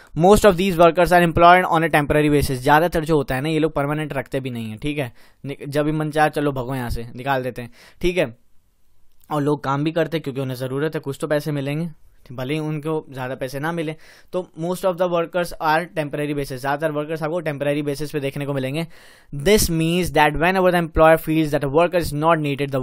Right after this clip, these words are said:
worker can be asked to leave। भगो यहाँ से। अगर एम्प्लॉयर को लगता है कि यहाँ पे वर्कर जो है उनका किसी काम का नहीं है, कुछ कर नहीं रहा है, पैसे बर्बाद हो रहे हैं, कुछ कर नहीं रहा, निकालना है, कैसे भी निकालना है, निकाल देगा उसे।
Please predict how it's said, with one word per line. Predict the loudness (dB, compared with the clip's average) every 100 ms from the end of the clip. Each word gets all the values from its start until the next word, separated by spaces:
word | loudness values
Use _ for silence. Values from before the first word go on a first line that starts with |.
| 0
worker | -2 -4 -6
can | -6
be | -8 -2
asked | 2 2 2 -6
to | -14 -6 -4 -4 -4
leave। | -4 -4 -4 -6
भगो | -6 -4 -4
यहाँ | -6 -8 -10
से। | -4 -2 -2 -4
अगर | -6 -4 -4 -6 -14 -12
एम्प्लॉयर | -10 -6 0 0 0
को |
लगता | -2 -4 0 0
है | 2 -2 -4 -8 -20 -20 -8
कि | -4
यहाँ | 0 0 0 0
पे | -2 -2 -4 -2
वर्कर | -2 0 -2
जो | 0 0
है | 2
उनका | 0 -2 -4
किसी | -6 -8
काम | -2 -2 -2
का | -4
नहीं | -4
है, |
कुछ | -8 -4
कर | -2
नहीं | 0 -2
रहा | 0 0
है, | -2 -6 -18 _ _
पैसे | -10 -8 -6
बर्बाद | -2 0 0
हो | 0
रहे | -4
हैं, | -8 -18 -20 -16 -8
कुछ | -4
कर | 0 0
नहीं | 0
रहा, | 0 -2
निकालना | 0 4 4 2 0
है, | -2 -2
कैसे | -2 -2 -4
भी |
निकालना | -2 -2 -2 -2 -4
है, | -6 -12 _ -20 -20 _
निकाल | -8 4 4 4
देगा | 0 -4 -6
उसे। | -10